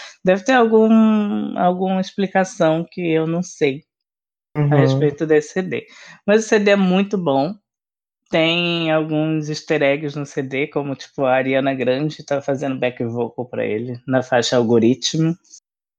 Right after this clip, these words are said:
Speaker 1: Então, se você prestar atenção,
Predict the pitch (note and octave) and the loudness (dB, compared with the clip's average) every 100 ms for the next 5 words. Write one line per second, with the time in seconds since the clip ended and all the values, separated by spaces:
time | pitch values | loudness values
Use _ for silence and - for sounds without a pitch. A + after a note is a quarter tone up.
0 | _ _ _ _ _ - C#3+ C#3 C#3+ C#3 | _ _ _ _ _ 2 4 4 6 6
1 | C#3+ D#3 D#3 D3+ C3+ B2+ _ - - - | 6 6 4 2 0 -4 _ -20 -20 -20
2 | - - D3 D3 D3+ D3+ D#3 C#3+ C#3+ C#3+ | -12 0 2 2 2 2 2 2 0 -2
3 | - C#3 C#3 D3 D3 | -2 -2 0 -2 -2